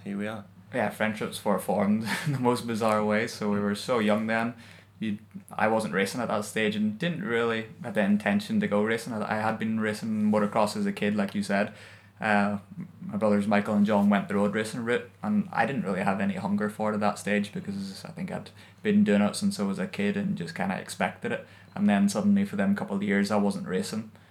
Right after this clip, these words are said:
Speaker 2: I was just eating Haribo and hanging out with you guys,
Speaker 1: <laughs>
Speaker 2: probably, uh, distracting you from the, from the racing. Like you
Speaker 1: Oh,
Speaker 2: said, I would have been
Speaker 1: it
Speaker 2: like,
Speaker 1: wouldn't have taken much distraction.
Speaker 2: <laughs>
Speaker 1: I
Speaker 2: No.
Speaker 1: remember that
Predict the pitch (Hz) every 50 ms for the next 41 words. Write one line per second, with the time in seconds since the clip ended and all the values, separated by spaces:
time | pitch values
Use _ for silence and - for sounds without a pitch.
0 | - - - - 101 95 98 95 - 101 98 - - 101 107 104 - 104 107 107
1 | 104 101 101 104 107 107 107 107 107 107 104 98 101 101 101 101 101 - - -
2 | 131 113 110 104 107 113 - 123 117 117 113 117 120 117 131 120 120 123 123 -
3 | - - - - - - - 156 160 180 160 143 135 123 117 113 110 104 104 113
4 | 110 - - 113 110 - - - 156 147 139 135 131 135 135 - - 131 117 110
5 | 110 110 110 113 113 190 160 - 117 104 - 120 113 107 101 101 104 117 - -
6 | 160 139 135 113 110 - 107 107 104 104 107 107 113 113 107 107 107 107 101 101
7 | 101 101 104 127 123 135 135 131 120 113 - 120 117 - 110 104 107 107 - -
8 | - - - - 113 104 - - - - - - - - - - - 165 110 113
9 | - 123 117 113 110 110 101 104 110 - -